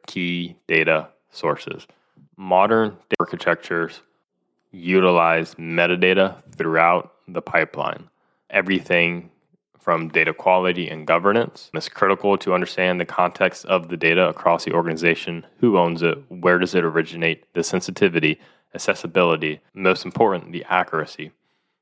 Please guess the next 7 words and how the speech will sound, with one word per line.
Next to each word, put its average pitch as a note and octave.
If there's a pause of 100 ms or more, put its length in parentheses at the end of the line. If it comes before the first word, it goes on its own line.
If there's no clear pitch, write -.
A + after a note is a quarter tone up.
(160)
Modern F#2
data F2
pipelines E2
are E2 (120)
driven F2+
by E2
metadata. E2